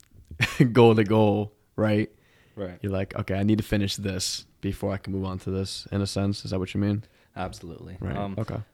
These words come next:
Speaker 2: When I, when I was a kid, my mom, like, so y-, I, I played football my whole life, right? Every year. And there was just,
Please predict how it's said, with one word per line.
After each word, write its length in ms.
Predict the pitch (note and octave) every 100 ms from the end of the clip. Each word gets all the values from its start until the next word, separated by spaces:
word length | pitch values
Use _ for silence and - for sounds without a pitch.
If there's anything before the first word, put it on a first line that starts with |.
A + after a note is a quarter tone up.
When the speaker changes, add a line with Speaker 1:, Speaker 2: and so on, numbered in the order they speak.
| _
Speaker 2:
When 100 | A#2
I, 120 | C#3
when 180 | B2+ B2
I 80 | C3
was 100 | A2+
a 40 |
kid, 340 | - A#2 G2 F#2+ -
my 120 | - F#2
mom, 420 | F#2+ F#2+ F2+ F2+ - - _ _ _ _ _ _ _ _ _ _ _ _ _
like, 300 | F2+ F2+ - -
so 160 | - F2+
y-, 160 | F#2 - -
I, 120 | G#2+ -
I 60 |
played 240 | A#2 A#2+ G#2
football 260 | G2 F#2 F2+
my 100 | F2+
whole 140 | F2+
life, 260 | F2 F2 -
right? 140 | F2 -
Every 280 | F#2 F2+
year. 260 | F2+ E2+ D#2+ _ _ _ _ _ _
And 500 | F2+ F#2 F2+ F2+ F2+ - _ _ _ _ _ -
there 100 | G2+
was 100 | F#2+
just, 240 | F2+ -